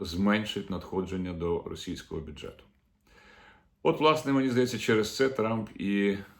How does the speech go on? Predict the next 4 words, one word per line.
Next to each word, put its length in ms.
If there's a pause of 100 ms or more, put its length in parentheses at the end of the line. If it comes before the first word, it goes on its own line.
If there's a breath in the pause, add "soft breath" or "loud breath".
вирішив, 720
що 580 (200 loud breath)
можна 560
посунути 1080